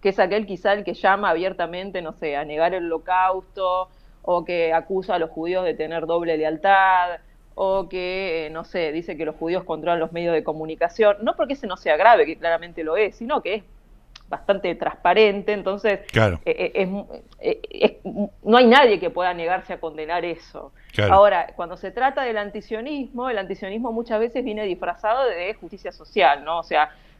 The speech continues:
Speaker 1: eh, el, el, el relato que, que, que circula en ciertos espacios de izquierda sobre el conflicto árabe-israelí es una,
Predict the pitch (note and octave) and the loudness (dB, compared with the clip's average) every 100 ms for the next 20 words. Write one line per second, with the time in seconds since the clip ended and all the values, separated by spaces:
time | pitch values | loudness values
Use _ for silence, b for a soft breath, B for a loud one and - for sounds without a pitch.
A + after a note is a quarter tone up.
0 | - F#3+ E3 F3+ - - E3 - - F3+ | -2 4 4 4 -2 -6 -6 -8 -4 2
1 | G3 G3 C#4 B3 G#3+ E3 E3 D3+ D#3 C#3+ | 4 6 8 6 2 -4 -4 -4 -6 -10
2 | E3 D#3+ E3+ - C#4 G#3+ E3+ G3 F#3 - | -10 -8 -8 -4 -2 0 -2 -6 -10 -10
3 | - F3+ F#3 E3+ E3+ B3 A#3+ - - D#3 | -8 -8 -6 -8 -4 0 0 0 -2 -6
4 | D#3 D#3 G3+ G3+ F#3+ F3+ F3+ G3+ F#3+ A#3+ | -6 -8 -6 -2 0 0 -4 -4 -6 -2
5 | G#3+ G3+ A3 F#3 F3+ F#3+ | -4 -4 -8 -6 -6 -6